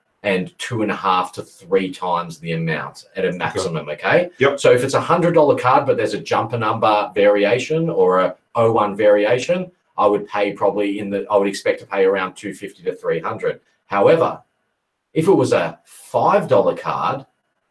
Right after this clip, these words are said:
Speaker 1: I wouldn't apply the same logic. I wouldn't expect for a five, a card that would normally be five dollars, I'm not expecting to get the jumper number or the oh one for ten to fifteen dollars. I'm actually probably gonna pay a multiple of about five to eight on it.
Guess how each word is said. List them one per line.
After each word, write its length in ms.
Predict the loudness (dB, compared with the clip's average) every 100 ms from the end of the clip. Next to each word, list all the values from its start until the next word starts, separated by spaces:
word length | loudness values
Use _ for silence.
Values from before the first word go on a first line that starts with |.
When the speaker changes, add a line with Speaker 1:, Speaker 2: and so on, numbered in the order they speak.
| _ _
Speaker 1:
I 60 | 0
wouldn't 300 | 2 0 -2
apply 300 | -2 0 0
the 60 | -2
same 260 | -6 -4
logic. 280 | 0 -2 -2
I 60 | -6
wouldn't 240 | -4 -6
expect 460 | -6 -6 0 0 0
for 160 | -2
a 40 | -2
five, 480 | -4 -2 2 2 0
a 60 |
card 280 | -4 -2 -2
that 80 | -2
would 100 | -4
normally 320 | -4 -4 -4
be 40 | -6
five 400 | -2 0 0 0
dollars, 520 | 0 2 0 -4 -8 _ _ -8
I'm 140 | -4
not 140 | -2
expecting 400 | -4 -4 -4 -6
to 60 | -6
get 120 | -6
the 80 | -6
jumper 340 | -6 -6 -8
number 280 | -10 -6 -4
or 60 | -4
the 120 | -2
oh 80 | -2
one 200 | -2 -6
for 140 | -10
ten 240 | -10 -8 -8
to 100 | -10
fifteen 480 | -12 -8 -4 -4 -2
dollars. 400 | -2 -2 -4 -10 _ _ _
I'm 140 | -6
actually 540 | -2 -2 -2 0 0 0
probably 300 | 0 2 2
gonna 220 | 0 -2
pay 260 | -4 -4 -4
a 40 |
multiple 520 | -4 -4 -4 -4 0
of 120 | 0 0
about 340 | 0 -2 -4
five 360 | 0 2 2 -2
to 140 | -6 -6
eight 200 | -6 -6
on 360 | -10 -2 0
it. 120 | 0